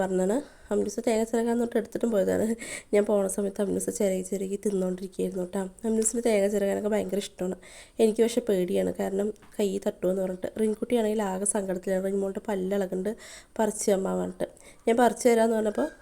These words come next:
"വേണ്ട, വേണ്ട, ഞാൻ പറിക്കാമെന്ന്" പറഞ്ഞിട്ട് നിൽക്കുന്നുണ്ടായിരുന്നു. അങ്ങനെ ഇതാ ഗോതമ്പൊക്കെ പൊടിച്ചു. അതിലേക്ക് പാവക്ക ഒഴിക്കുക, കുറച്ച് ഉപ്പിടുക, പിന്നെ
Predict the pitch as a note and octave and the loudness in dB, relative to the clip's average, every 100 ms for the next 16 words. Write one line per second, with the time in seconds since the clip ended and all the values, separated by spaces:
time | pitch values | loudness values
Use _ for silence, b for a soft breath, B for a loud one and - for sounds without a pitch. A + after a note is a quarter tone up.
0 | - A3 G#3+ G3+ G3+ G3 G#3 G3+ G3+ G3+ | -6 0 2 4 2 2 2 0 0 -2
1 | - F3+ F#3+ G3 F#3+ F#3 F#3 F3+ F3+ F3+ | -2 -2 0 0 -2 -6 -4 -4 -4 -4
2 | - - - B B B B3 B3 A#3 A#3+ | -6 -12 -16 B B B 4 6 6 4
3 | A#3 A#3 A3 G3+ G3+ G3+ G3 G#3+ G#3 F#3+ | 2 2 4 6 4 2 0 0 0 -2
4 | - A3 C#4 - b b - A#3 A3 A3+ | -6 -4 -6 -10 b b 2 4 6 4
5 | A#3 G#3 G3 G3 G#3 G3+ - A#3+ D4 - | 4 6 4 2 0 -2 -2 0 0 -2
6 | A3+ G#3+ - A3+ A3 - G3+ A3+ D#4+ - | -4 -4 -4 -4 -4 -4 0 0 -2 -6
7 | - - G#3+ | -8 -2 0